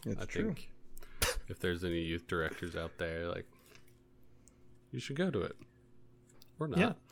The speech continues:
Speaker 2: Um, <laughs> so, start us off.
Speaker 3: That was, that was great. That was beautiful.
Speaker 1: I loved it.
Speaker 2: With a get-to-know-you question.
Speaker 1: Let's do it.
Speaker 2: If you could be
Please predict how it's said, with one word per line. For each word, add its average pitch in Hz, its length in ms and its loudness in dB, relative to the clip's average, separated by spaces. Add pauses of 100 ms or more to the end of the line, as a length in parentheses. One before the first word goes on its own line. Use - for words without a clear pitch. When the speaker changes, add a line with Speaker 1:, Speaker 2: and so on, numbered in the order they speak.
(360)
Speaker 2:
Um, 120 480 8 (500)
<laughs> - 1160 -4
so, 139 420 8 (460)
start 113 260 2
us - 140 -6
off. 160 300 0 (760)
Speaker 3:
That 214 80 6
was, 170 140 6 (100)
that 190 100 4
was 214 120 4
great. 170 260 8
That 165 80 6
was 160 120 8
beautiful. 170 420 6 (260)
Speaker 1:
I 117 60 6
loved 127 260 8
it. 110 120 6 (260)
Speaker 2:
With 117 220 -2
a 101 420 6
get-to-know-you 127 560 0
question. - 440 -2 (600)
Speaker 1:
Let's - 120 -6
do 98 160 2
it. 104 160 2 (340)
Speaker 2:
If 101 180 0
you 147 360 4
could 110 200 0
be 98 440 2